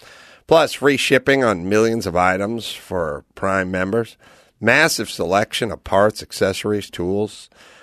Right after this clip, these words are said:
fluids, even tires. I never thought about the tires. Makes sense. Top brands like K and N, Bilstein, Bosch, more.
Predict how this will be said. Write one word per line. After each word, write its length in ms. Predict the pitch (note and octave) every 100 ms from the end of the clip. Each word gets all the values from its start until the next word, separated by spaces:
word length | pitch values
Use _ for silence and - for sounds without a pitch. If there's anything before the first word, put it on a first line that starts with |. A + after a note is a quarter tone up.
| _ _
fluids, 520 | - G#2 A#2+ C#3+ B2+
even 340 | D3+ F#3+ F3+
tires. 840 | - - C#3+ A#3 G3+ C#2 - - - _ _ _ _ - -
I 40 |
never 300 | C#3+ - B3+
thought 280 | - A#3+ C#4
about 260 | G3 D2+ -
the 80 |
tires. 560 | - - C#2+ A1 - -
Makes 260 | A2+ A#2 -
sense. 400 | C#3 D3+ - - - _ _ _ -
Top 240 | B2 -
brands 400 | G#2 A2 A#2+ B2+
like 140 | G2+
K 220 | - G#2+ G2+
and 80 |
N, 240 | G#2 B2 A#2
Bilstein, 720 | G2+ G2+ - F#2 G2 A2 G#2+
Bosch, 420 | E2 D2+ G#2 - -
more. 340 | E2+ E2+ G2+